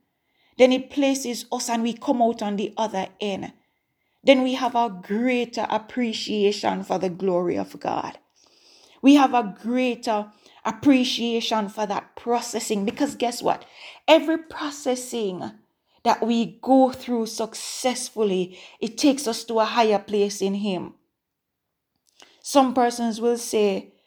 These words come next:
"Every new level, it's a new devil." It means that the suffering gets greater.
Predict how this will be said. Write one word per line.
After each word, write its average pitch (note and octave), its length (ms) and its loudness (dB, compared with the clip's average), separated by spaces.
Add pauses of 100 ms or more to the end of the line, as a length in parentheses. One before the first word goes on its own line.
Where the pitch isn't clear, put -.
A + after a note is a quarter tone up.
(380)
"Every B3 260 4
new A#3 300 -2
level, G#3 420 0
it's G3 240 -2
a G3 120 0
new G3 260 -2
devil." E3+ 640 -4 (560)
It A3+ 160 -6
means B3 420 2
that A3 220 -2
the A3+ 80 -4
suffering G#3 580 -4
gets G3+ 280 -6
greater. G#3+ 680 -4